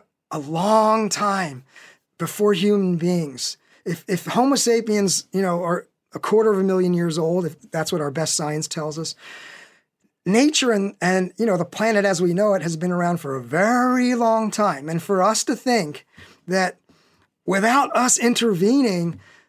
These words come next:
shit's gonna go sideways, I think you would agree to say, "No, <laughs> no." Like, we, the reason why we have to intervene is because,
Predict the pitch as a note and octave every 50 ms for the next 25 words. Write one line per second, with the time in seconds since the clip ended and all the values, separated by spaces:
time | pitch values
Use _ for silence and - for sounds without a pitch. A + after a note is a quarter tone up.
0 | _ - - - - C4+ C4 - - C4 A#3+ A3 G#3+ A3 G#3+ F#3 - - G#3+ G3
1 | A#3 C#4 C#4+ G#3 F3+ E3 E3 D#3+ D#3+ D#3+ - - - - F3 F#3+ - C#4 C#4 C4
2 | B3 A#3 A3 G3+ F#3 D3+ F#3 A3 A#3+ A3+ G#3 F#3 - G#3+ G3+ G#3 B3+ D#4+ C#4+ D4
3 | C#4+ C#4 C#4 C4+ B3+ A#3 - - G#3 A3 - - B3+ C#4 - - - - - -
4 | - - A3+ A3+ G#3 - - - - - A3+ C#4+ D4+ D4+ - F#3+ G#3 A3 A3+ C#4+
5 | D#4+ E4 - C#4 A#3 G#3+ A3+ A#3+ B3 A#3+ A#3 A#3+ A3 F3+ G3 G#3+ G3+ - A#3 A3
6 | A3 G#3 G3+ F3 E3 G3+ A#3 B3+ B3+ A#3 G3 - E3+ D#3 F3 F#3+ F3 - G3+ G3+
7 | F#3+ E3 - -